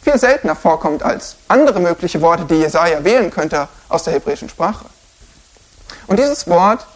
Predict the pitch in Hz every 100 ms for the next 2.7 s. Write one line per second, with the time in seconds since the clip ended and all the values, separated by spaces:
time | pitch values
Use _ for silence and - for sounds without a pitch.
0 | - - - - - - - - 170 151
1 | - - - 214 - 240 233 240 - -
2 | 214 - - 135 - 185 214